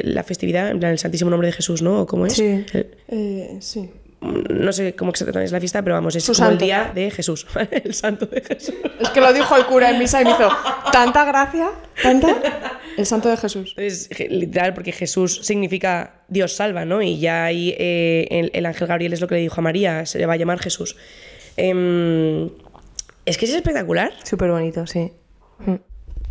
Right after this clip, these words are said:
Speaker 3: Maravilloso.
Speaker 1: Y otra cosa que, mm, con, con un poco relacionándolo con la, con la frase de "es que era Dios", em, a mí muchas veces me ha,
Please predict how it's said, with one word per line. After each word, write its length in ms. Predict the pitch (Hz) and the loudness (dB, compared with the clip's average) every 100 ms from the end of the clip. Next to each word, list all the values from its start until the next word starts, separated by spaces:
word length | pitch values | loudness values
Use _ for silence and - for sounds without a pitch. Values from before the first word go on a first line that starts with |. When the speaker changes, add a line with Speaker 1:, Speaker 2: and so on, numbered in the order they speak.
| - - | -4 -4
Speaker 3:
Maravilloso. 640 | 185 175 170 170 170 170 170 - - - - - - - - - - - - - - | -4 -2 0 2 0 -4 -12 -18 -20 -20 -20 -20 -20 -20 -20 -20 -20 -18 -16 -10 -2
Speaker 1:
Y 100 | 185 | -2
otra 180 | 190 202 | 0 -2
cosa 400 | 214 214 226 - - - - _ - | -2 -2 -4 -8 -20 -20 -20 _ -4
que, 540 | 185 185 180 175 170 | 0 2 2 2 2
mm, 680 | 165 165 160 156 160 160 - - | 0 0 0 0 0 -2 -4 -2
con, 360 | 170 165 160 | -2 0 -2
con 160 | 170 165 | -2 -2
un 100 | 165 | -2
poco 280 | 175 190 190 | 0 0 0
relacionándolo 640 | 185 175 175 175 180 175 | -2 -4 -2 0 0 -2
con 120 | 175 170 | 0 0
la, 280 | 165 165 - | 0 -2 -2
con 120 | 170 | -2
la 100 | 165 | -2
frase 340 | 170 165 170 | -2 -2 0
de 160 | 170 165 | 2 2
"es 120 | 165 | 0
que 100 | - | -2
era 140 | 175 170 | -2 0
Dios", 460 | 175 165 175 - - - - - - | 0 0 -2 -6 -8 -20 -20 -20 -12
em, 760 | - 170 165 160 160 160 160 165 - - - | -4 0 0 0 0 0 0 -2 -4 -10 -6
a 100 | 165 | 0
mí 160 | 170 180 | 2 2
muchas 320 | 180 202 185 | 0 -2 -2
veces 380 | 190 190 185 185 | -2 -2 -2 0
me 180 | 175 | 0
ha, 680 | 165 165 175 175 175 170 - | 0 0 0 0 0 -4 -10